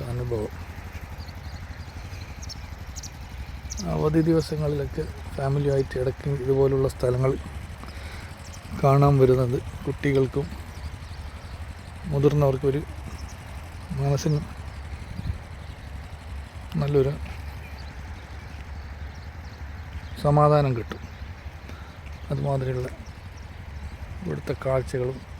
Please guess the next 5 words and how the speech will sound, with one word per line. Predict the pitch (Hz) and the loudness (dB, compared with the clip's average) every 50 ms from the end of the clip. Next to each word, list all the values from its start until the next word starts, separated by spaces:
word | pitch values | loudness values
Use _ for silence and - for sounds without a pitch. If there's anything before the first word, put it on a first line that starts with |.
| - - - - - - - - - - - - - - - - - - - - - | -10 -10 -10 -10 -10 -10 -10 -10 -10 -12 -12 -12 -12 -12 -12 -12 -12 -12 -12 -10 -8
കുട്ടികൾക്കൊക്കെ | 156 - - 135 135 131 123 - 127 120 - - - - - - - - - - | -4 0 2 2 2 2 0 -2 -4 -4 -4 -6 -6 -6 -8 -12 -14 -12 -8 -2
മുതിർന്നവർക്കും | 147 135 127 127 127 127 123 120 - 156 135 127 | 0 2 4 4 4 4 2 0 -2 -4 -2 -2
കണ്ട് | 120 117 117 117 117 | -2 -2 0 0 0
രസിക്കാം. | 110 - - 110 - - - - - - - - - - - - - - - - - - - - - - - - - - - - - - - - - - - - - - - - - - - - - - - - - - - - - - - - - - - - - - - - - - - - - - - - - 143 | 0 0 -2 -6 -6 -6 -10 -10 -12 -12 -10 -8 -6 -6 -8 -8 -12 -14 -12 -12 -12 -12 -10 -10 -12 -10 -10 -10 -10 -10 -10 -8 -8 -6 -6 -6 -8 -8 -10 -10 -10 -10 -10 -12 -12 -12 -12 -12 -12 -12 -12 -12 -12 -12 -12 -12 -12 -12 -12 -12 -12 -12 -10 -10 -10 -10 -10 -12 -10 -10 -10 -10 -10 -10 -10 -8 -4 -2
മീൻ | 131 127 123 | 0 0 0